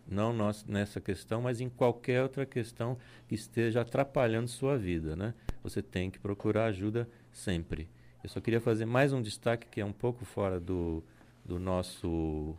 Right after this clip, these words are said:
tema de hoje, mas nós estamos no mês do Agosto Lilás,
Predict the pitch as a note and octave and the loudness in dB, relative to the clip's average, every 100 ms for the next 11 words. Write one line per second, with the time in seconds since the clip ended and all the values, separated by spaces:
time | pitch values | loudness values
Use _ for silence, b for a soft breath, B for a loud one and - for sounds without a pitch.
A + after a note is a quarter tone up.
0 | - - - - A2 G2 F2 E2+ G#2+ C#3 | -14 -20 -20 -4 0 2 0 2 6 6
1 | G#2+ D#2+ B B - F#2 G#2+ G#2+ B2 A#2+ | 4 0 B B -6 -2 -2 -2 -4 -2
2 | A#2 A2 G#2+ A#2 A2+ A#2 G#2+ F#2+ A2 A#2 | -2 0 2 2 0 0 0 2 0 0
3 | - A#2+ A2+ F2 D#2+ | -2 0 2 2 0